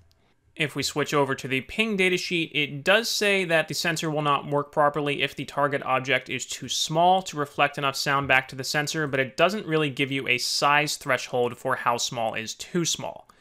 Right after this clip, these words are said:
If we keep scrolling, however, it does say that they tested it with a thirty by thirty centimeter piece of cardboard, so that's a little under half the size of the minimum required size for the H C S R O four.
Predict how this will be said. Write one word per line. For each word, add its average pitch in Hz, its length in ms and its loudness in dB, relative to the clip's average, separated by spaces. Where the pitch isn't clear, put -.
If 135 160 -8
we 131 80 -6
keep - 220 -10
scrolling, 196 460 4
however, 160 420 2
it 135 260 -4
does 190 260 2
say 156 380 2
that 135 300 4
they 139 120 0
tested 135 400 -2
it 127 160 -2
with 135 220 -4
a 151 180 -2
thirty 151 520 -2
by 127 240 4
thirty 208 420 0
centimeter 147 500 -2
piece 139 260 -6
of 135 100 -12
cardboard, 131 560 0
so 139 100 -4
that's 139 220 0
a 165 60 -6
little 135 260 0
under 123 400 -2
half - 400 2
the 160 80 -2
size 123 480 2
of 127 400 0
the 127 180 -4
minimum 127 380 -6
required 117 440 0
size 110 480 0
for 123 300 -6
the 135 160 -8
H 113 180 -6
C 127 220 -4
S - 180 -6
R 104 200 -4
O 98 100 -14
four. - 440 -8